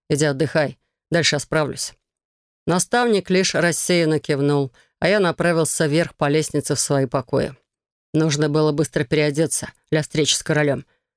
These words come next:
Несмотря на позднее время, он сам проявил учтивость и пригласил на разговор. Видимо, дела в Бриоле действительно шли не лучшим образом, и ему требовалось как можно скорее укрепить позиции. Так что мы оба выиграем от этого союза.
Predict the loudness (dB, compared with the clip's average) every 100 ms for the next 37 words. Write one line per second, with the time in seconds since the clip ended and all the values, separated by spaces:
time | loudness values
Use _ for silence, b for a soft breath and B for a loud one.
0 | _ -4 -2 0 0 2 0 0 0 2
1 | 2 2 2 2 2 0 0 0 0 2
2 | 2 2 0 -2 0 2 0 -2 -2 0
3 | 2 0 2 0 2 2 2 2 2 0
4 | b b _ _ _ -2 2 2 2 2
5 | 2 2 0 2 2 0 -2 -2 -2 0
6 | 0 0 0 0 2 0 0 0 0 0
7 | -2 -4 -8 -14 _ _ _ -2 2 2
8 | 2 0 0 0 0 0 -4 0 0 2
9 | 0 -2 -2 0 0 0 -2 -2 -4 -2
10 | -4 -2 -6 -8 -10 -16 _ -4 -2 -2
11 | -2 0 0 0 0 0 0 0 2 2
12 | 2 0 0 0 -4 -4 -2 -2 0 0
13 | 0 2 0 -2 -8